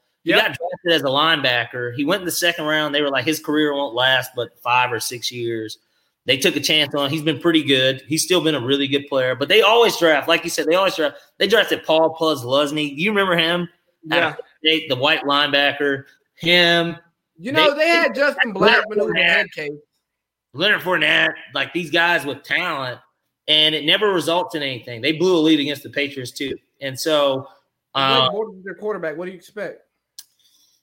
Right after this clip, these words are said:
Speaker 1: Nothing less. Nothing less. They,
Speaker 2: But
Speaker 1: they,
Speaker 2: you know
Speaker 1: they
Speaker 2: they beat that year.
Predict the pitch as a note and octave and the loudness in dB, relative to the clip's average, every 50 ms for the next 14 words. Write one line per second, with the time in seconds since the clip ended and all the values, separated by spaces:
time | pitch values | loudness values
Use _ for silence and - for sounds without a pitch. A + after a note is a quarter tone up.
0 | _ _ _ A2 A#2+ D#3 E3 - G3+ F3+ F3 F#3 G#3 G#3 - - - - - - | _ _ _ -4 -2 0 0 2 0 2 2 2 0 0 -2 -4 -10 -12 -14 -16
1 | - B2 B2+ C#3+ D#3 D#3+ - F3+ D#3 C#3 C#3 D3 D3+ C#3+ - - - - B2+ D3 | -14 -8 -4 -4 -2 -2 -2 -2 -2 -2 0 0 -2 -2 -4 -8 -8 -2 0 2
2 | E3 E3+ - - D3+ C#3 C4 D#4 D#4 B3+ B3 C#4+ D4+ D#4+ D4+ C4 C4 A#3+ A3 F#3 | 2 0 0 -2 -2 0 2 2 2 2 0 0 -2 -2 0 0 -2 -2 -2 -4
3 | A#3 C#4 D4+ - - G#3+ F3+ D3 D3+ D3 C#3 A#2 - - | -6 -8 -8 -8 -6 -8 -6 -6 -8 -12 -12 -14 -16 -20